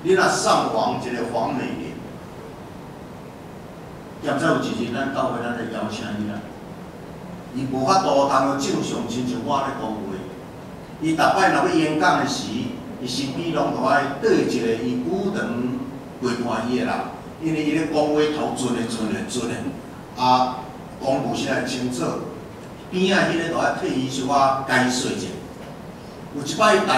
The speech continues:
学踮咧伫咧演讲的时，啊，演讲了，逐个人甲伊拍鼓合。了了后，一个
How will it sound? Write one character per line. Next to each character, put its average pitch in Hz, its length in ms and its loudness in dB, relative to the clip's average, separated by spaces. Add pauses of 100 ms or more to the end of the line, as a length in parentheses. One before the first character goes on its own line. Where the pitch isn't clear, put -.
学 147 260 4
踮 160 100 -2
咧 190 100 2
伫 156 140 0
咧 147 140 2
演 151 240 4
讲 - 180 6
的 131 60 2
时， - 240 -4 (1040)
啊， 120 480 2 (120)
演 156 200 2
讲 160 220 2
了， - 380 4 (180)
逐 - 80 -4
个 117 60 2
人 120 100 2 (160)
甲 127 100 0
伊 123 60 2 (160)
拍 170 80 2
鼓 - 240 0
合。 - 220 -2 (1080)
了 185 240 6
了 156 220 6
后， 139 560 4
一 131 100 -4
个 127 60 -2